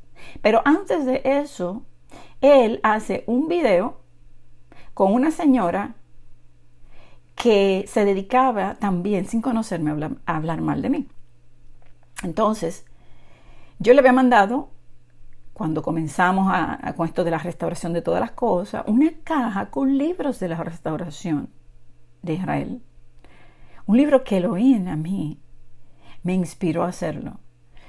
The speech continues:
que yo lo escribí, que lo regalé a las personas y, y que a, a través de ese libro muchas personas se restauraron.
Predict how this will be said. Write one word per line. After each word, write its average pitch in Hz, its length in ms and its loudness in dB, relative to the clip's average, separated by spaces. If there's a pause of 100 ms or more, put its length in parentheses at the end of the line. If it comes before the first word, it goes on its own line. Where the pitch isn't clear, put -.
(120)
que 175 160 0
yo 196 160 4
lo 247 80 6
escribí, 170 760 -2
que 175 120 2
lo 165 180 4
regalé 156 880 -2 (460)
a 175 100 2
las 180 100 2
personas 196 640 -2
y, 190 280 -2
y 185 80 -4
que - 200 4
a, 180 300 4
a 180 120 2
través 175 280 2
de 269 60 2
ese 262 140 0
libro 214 220 0
muchas 220 280 -2
personas 208 360 -4
se 175 120 -4
restauraron. 170 760 -2